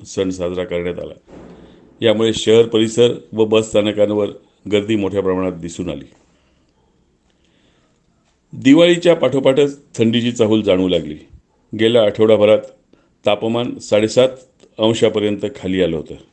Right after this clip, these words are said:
गुरुवारी तापमान दहा अंशाची नोंद होती,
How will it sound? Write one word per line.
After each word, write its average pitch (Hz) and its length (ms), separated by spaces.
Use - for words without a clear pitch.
गुरुवारी 151 360
तापमान 131 540
दहा 120 320
अंशाची 113 400
नोंद 101 280
होती, 85 300